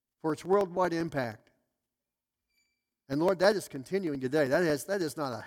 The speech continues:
past tense thing. That is a, a reality today. Thank you for it. Help us, Lord, to, to be faithful, to worship well with integrity,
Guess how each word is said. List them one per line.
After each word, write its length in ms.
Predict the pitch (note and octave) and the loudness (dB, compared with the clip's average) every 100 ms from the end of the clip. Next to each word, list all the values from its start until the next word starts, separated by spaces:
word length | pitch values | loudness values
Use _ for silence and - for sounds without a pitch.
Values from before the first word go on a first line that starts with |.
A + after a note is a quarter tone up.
| - | -12
past 280 | - C3 - | -6 -6 -6
tense 200 | E3 C#3+ | -8 -8
thing. 240 | - A#2+ D3 | -10 -8 -6
That 140 | E3 | -4
is 140 | D#3 | -4
a, 120 | C#3 C3 - - - | -6 -10 -16 -20 -12
a 100 | D#3 | -8
reality 560 | D#3+ F3 E3+ F#3 F#3+ | -2 0 2 2 0
today. 380 | G#3 G#3 C#4+ - - _ _ _ _ _ _ | 0 -2 -4 -6 -18 _ _ _ _ _ _
Thank 200 | D#3+ D#3 | -4 -4
you 60 | C#3+ | -6
for 280 | - A2+ A2 | -12 -16 -2
it. 60 | |
Help 200 | C3+ G3+ | 2 2
us, 140 | E3+ - | 0 -10
Lord, 220 | D#3 D#3 | -8 -8
to, 140 | C3 - _ _ _ _ _ _ _ _ - | -10 -12 _ _ _ _ _ _ _ _ -10
to 60 | C#3+ | -4
be 140 | C#3+ | -4
faithful, 420 | - A2+ - _ _ _ _ _ _ _ _ _ _ _ _ _ _ _ _ _ _ _ _ _ _ _ _ _ _ _ _ _ _ _ _ _ _ _ _ _ _ _ | -4 -10 -12 _ _ _ _ _ _ _ _ _ _ _ _ _ _ _ _ _ _ _ _ _ _ _ _ _ _ _ _ _ _ _ _ _ _ _ _ _ _ _
to 80 | - | -12
worship 500 | B2+ F#3 - - _ _ _ _ _ _ _ _ _ _ _ _ _ _ _ _ _ _ C#3 | -2 0 0 -8 _ _ _ _ _ _ _ _ _ _ _ _ _ _ _ _ _ _ -8
well 540 | B2+ C#3 A#2+ G#2 F#2+ F#2+ _ _ | -2 0 -2 -8 -14 -20 _ _
with 160 | B2+ C3 | -12 -8
integrity, 640 | B2 - C3 A2 - A2+ | -10 -8 -10 -10 -18 -20